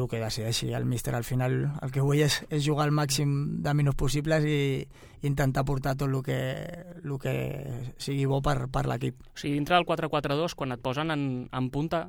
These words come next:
Speaker 2: et donen certa llibertat per moure't per tot el front d'atac, o és una mica més con-, que t'has de moure per una zona en concret?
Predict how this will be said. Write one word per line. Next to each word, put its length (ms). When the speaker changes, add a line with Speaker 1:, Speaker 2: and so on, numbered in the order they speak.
Speaker 2:
et 80
donen 240
certa 300
llibertat 420
per 160
moure't 300
per 160
tot 100
el 140
front 180
d'atac, 380
o 180
és 160
una 80
mica 380
més 180
con-, 220
que 100
t'has 240
de 80
moure 240
per 140
una 160
zona 180
en 80
concret? 380